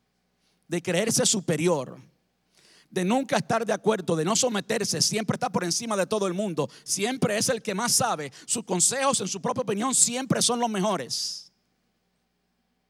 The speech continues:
Hmm. No se une con otros. ¿Por qué? Porque tiene que compartir las ideas con los otros, las decisiones con los otros. Hmm. Ahí hay que tener mucho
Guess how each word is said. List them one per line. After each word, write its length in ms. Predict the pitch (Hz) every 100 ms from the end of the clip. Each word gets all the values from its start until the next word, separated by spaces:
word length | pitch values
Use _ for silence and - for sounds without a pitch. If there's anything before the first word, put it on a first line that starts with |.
| _ _
Hmm. 300 | 196 175 110 92 _ _ _ _ _ _ _ _ _
No 180 | - 175
se 340 | 220 262 254 - -
une 260 | 254 302
con 200 | 294 262
otros. 460 | 285 294 185 135 -
¿Por 180 | - 175
qué? 200 | - 233
Porque 280 | 240 202 180
tiene 200 | - 196
que 100 | 214
compartir 440 | 175 170 151 190
las 180 | 214 180
ideas 240 | 160 202 190
con 180 | 185
los 160 | 165 151
otros, 380 | 254 - 147 - -
las 140 | 180 156
decisiones 440 | 160 160 190 220
con 120 | 190
los 140 | 185 233
otros. 320 | 233 156 -
Hmm. 540 | 226 240 202 151 127 101 - _ _ _ _ _ -
Ahí 200 | 147 180
hay 60 |
que 100 | 175
tener 240 | 170 156 147
mucho 420 | 156 185 170